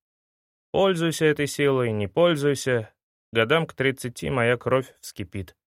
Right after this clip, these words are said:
До сегодняшнего дня я грезил возможностью избавиться от этой кары,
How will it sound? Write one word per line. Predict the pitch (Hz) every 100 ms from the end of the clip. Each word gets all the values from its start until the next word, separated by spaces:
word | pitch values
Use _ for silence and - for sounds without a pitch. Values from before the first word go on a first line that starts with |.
| _ _ _ _ _ -
До | 117
сегодняшнего | - 139 151 135 - 143 127 131
дня | 135 151
я | 127 117
грезил | 120 143 123 123
возможностью | 120 117 131 123 123 - 131 127
избавиться | 120 160 151 110 - 110
от | 113
этой | 107 113
кары, | - 117 101 90